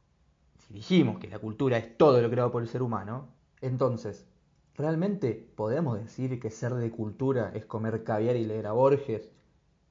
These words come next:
pero no es cultura o ser de cultura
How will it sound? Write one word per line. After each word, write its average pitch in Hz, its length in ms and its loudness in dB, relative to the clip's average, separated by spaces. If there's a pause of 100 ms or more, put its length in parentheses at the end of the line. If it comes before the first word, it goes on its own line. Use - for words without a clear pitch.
(180)
pero 123 260 2
no 143 320 2
es 131 360 -4 (1040)
cultura 113 920 -2
o 117 60 -14
ser 117 280 -4
de 113 160 -2
cultura 110 760 -8